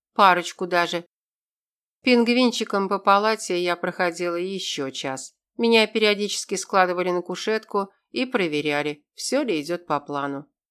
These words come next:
Всё шло. На раскрытие было уже десять пальцев, но потуг не было. Консилиумом девочки решили ещё ждать. Потуги начались на раскрытии в двенадцать сантиметров,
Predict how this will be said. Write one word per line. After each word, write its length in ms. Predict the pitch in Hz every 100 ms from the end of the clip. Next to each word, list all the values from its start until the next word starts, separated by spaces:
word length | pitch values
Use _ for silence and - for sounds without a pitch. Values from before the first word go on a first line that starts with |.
| _ _ _
Всё 380 | - - - 220
шло. 560 | 247 - 151 143 143 - _ _ _ _
На 100 | -
раскрытие 560 | 240 233 - 233 226 208
было 280 | 196 196 196
уже 260 | 190 202
десять 500 | 180 180 165 - 160
пальцев, 540 | - 196 196 - 156 - _ _
но 200 | 214 214
потуг 380 | 208 226 208 -
не 220 | 143 139
было. 300 | 131 143 143 _ _ _ _ _ _
Консилиумом 720 | 233 226 226 285 233 180 175
девочки 440 | 170 196 180 - 175
решили 420 | 175 170 196 180
ещё 360 | 196 185 156 139
ждать. 440 | 143 139 139 - _ _ _ _ _ -
Потуги 340 | 302 233 170
начались 540 | 165 165 190 185 170
на 80 | 175
раскрытии 640 | 170 170 - 208 196 - 190
в 60 |
двенадцать 580 | 185 196 180 143 - 147
сантиметров, 720 | - 165 - 175 190 196 165